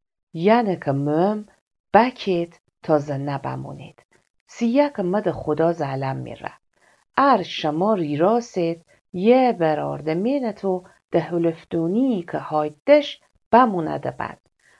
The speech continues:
و باقی تو ری تو قلسی هوز حضرات گسنه تو برید و برار کچکتون بیارید به تیمه تا راستی قصه تو دیار با و نمیرید.»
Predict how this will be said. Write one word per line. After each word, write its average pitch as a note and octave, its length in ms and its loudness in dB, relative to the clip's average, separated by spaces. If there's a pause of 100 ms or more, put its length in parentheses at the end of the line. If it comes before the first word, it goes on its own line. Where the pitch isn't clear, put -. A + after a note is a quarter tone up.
و G#3+ 120 6
باقی A3+ 500 2
تو E3 220 -6
ری B3 380 0
تو G#3+ 300 -6 (320)
قلسی G#3 560 0
هوز E3 280 -8
حضرات E3 640 -2
گسنه E3+ 520 -4
تو G3 160 -4
برید D#3 540 -2 (580)
و D#3 120 4
برار D#3+ 520 2
کچکتون G3 840 -4
بیارید E3 640 0
به D#3 100 -4
تیمه E3+ 540 -2 (340)
تا F#3+ 160 4
راستی F#3+ 480 0
قصه G#3 440 -6
تو F#3+ 160 -6
دیار F#3+ 440 0
با F#3+ 260 2
و E3+ 220 2 (300)
نمیرید.» C#3+ 800 -2